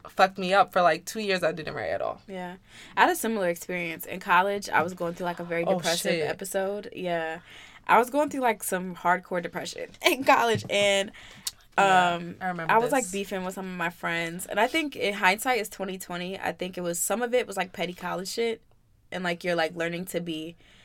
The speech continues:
Speaker 2: um, on your own and navigate relationships, and then some of it was, like, I don't know, some of it, uh, some of it was me.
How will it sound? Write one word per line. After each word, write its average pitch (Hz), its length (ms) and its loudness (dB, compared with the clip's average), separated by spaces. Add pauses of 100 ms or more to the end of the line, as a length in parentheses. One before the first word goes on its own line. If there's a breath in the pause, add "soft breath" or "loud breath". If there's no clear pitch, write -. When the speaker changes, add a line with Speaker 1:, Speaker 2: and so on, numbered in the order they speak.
(320 soft breath)
Speaker 2:
um, 165 320 -4
on 180 120 -2
your 170 160 0
own 170 220 0
and 165 100 -6
navigate 160 360 0
relationships, 175 580 -4
and 160 140 -4
then 165 120 -4
some 175 240 -2
of 190 120 -4
it 202 240 -2 (100)
was, 180 240 -6
like, 147 440 0 (840)
I 185 80 6
don't 185 100 4
know, 143 60 0
some 262 160 2
of 311 100 4
it, 294 80 0
uh, - 140 4
some 269 220 4
of 277 100 4
it 220 60 -4
was 196 140 -2
me. 175 380 -6